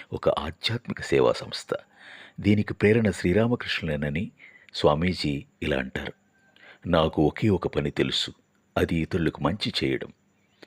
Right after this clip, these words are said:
ఈ విషయంలో నేను నా గురుదేవులకి సాష్టాంగ ప్రణామాలు అర్పిస్తాను. ఏ భక్తి, ముక్తి కోసం నేను ఎన్నడూ ప్రాకులాడను. వసంత ఋతువులాగా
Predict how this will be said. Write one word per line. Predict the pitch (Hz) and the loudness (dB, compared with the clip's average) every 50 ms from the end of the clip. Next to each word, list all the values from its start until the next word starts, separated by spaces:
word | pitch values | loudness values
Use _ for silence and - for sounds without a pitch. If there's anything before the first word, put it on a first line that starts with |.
| - - | -6 -2
ఈ | 76 76 | -2 0
విషయంలో | 73 73 - - 92 85 78 78 73 | 0 0 0 0 2 2 4 4 4
నేను | 69 71 73 76 | 2 0 0 2
నా | 73 | 2
గురుదేవులకి | 71 69 - 78 85 85 95 87 80 78 73 - - - | 2 2 2 2 2 4 4 4 2 2 0 -4 -6 -8
సాష్టాంగ | - - 80 78 - - - - - - - 87 | -4 -2 -2 -2 -2 -4 -10 -12 -14 -8 -8 -6
ప్రణామాలు | - - 73 73 73 71 69 - | -4 -4 -4 -4 -4 -4 -4 -4
అర్పిస్తాను. | - - - - - - - - 69 - - - - _ _ _ _ - - - - - - - - | -4 -6 -6 -10 -12 -12 -4 -2 -2 -2 -2 -6 -14 _ _ _ _ -20 -20 -20 -20 -20 -12 -6 0
ఏ | 78 82 76 | 2 2 2
భక్తి, | 73 67 90 90 - - - - 82 78 | 4 4 2 0 0 -4 -6 -2 0 0
ముక్తి | 78 78 - - - - 107 | 0 -2 -4 -6 -6 -8 -6
కోసం | - - 80 76 - - 78 71 | -4 -4 -6 -6 -4 -4 -4 -4
నేను | 69 67 65 65 65 64 - _ _ | -2 -2 -2 -4 -6 -8 -12 _ _
ఎన్నడూ | - 71 69 69 71 76 78 98 | -6 -4 -4 -4 -4 -4 -2 -4
ప్రాకులాడను. | 92 - - 64 60 - 64 67 - - - - - - _ _ _ _ _ _ - - - _ 87 | -2 -2 -4 -6 -4 -4 -4 -4 -4 -6 -10 -16 -20 -20 _ _ _ _ _ _ -20 -20 -4 _ 0
వసంత | 85 - - 87 80 - 73 | 0 0 -2 -4 -4 -2 -2
ఋతువులాగా | 67 67 - 73 71 67 65 65 64 67 65 65 | -2 -2 -2 -2 0 2 2 4 4 4 2 2